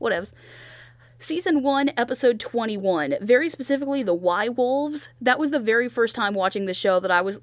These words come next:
I laughed out loud and thought, "Okay, yeah, I really like this show." <laughs> I don't remember anything else about that episode. I only remember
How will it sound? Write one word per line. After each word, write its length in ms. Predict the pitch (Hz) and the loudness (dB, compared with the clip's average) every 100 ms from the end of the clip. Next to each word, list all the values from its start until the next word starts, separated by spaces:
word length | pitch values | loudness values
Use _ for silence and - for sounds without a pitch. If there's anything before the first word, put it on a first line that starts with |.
| - | -4
I 200 | 185 185 - | -2 -2 -6
laughed 440 | - 202 202 262 - - | -8 0 2 2 0 -2
out 240 | 202 208 | -2 0
loud 380 | 175 151 143 151 - - - | 2 2 0 -6 -14 -12 -6
and 180 | 208 | -4
thought, 300 | 214 190 180 - 233 | 0 0 0 0 2
"Okay, 240 | 240 202 | 4 2
yeah, 240 | 185 147 - - | 2 0 0 0
I 60 | |
really 180 | 214 202 | 0 2
like 200 | 175 175 | 0 -2
this 120 | 190 | -2
show." 300 | - 165 196 - - - | 2 4 4 0 -12 -20
<laughs> 260 | - 277 | -16 0
I 60 | 269 | 2
don't 140 | 285 | 4
remember 260 | 302 294 247 | 0 -2 -2
anything 340 | 214 233 220 180 | -2 -2 -4 -4
else 140 | 175 | -4
about 180 | 180 170 | -4 -2
that 100 | 151 | -4
episode. 400 | 147 - 156 - | -4 -2 -2 0
I 160 | 185 - | 0 0
only 540 | 220 240 247 240 247 - | -2 0 0 -2 -4 -6
remember 680 | 214 202 185 180 165 170 | -2 0 0 4 4 4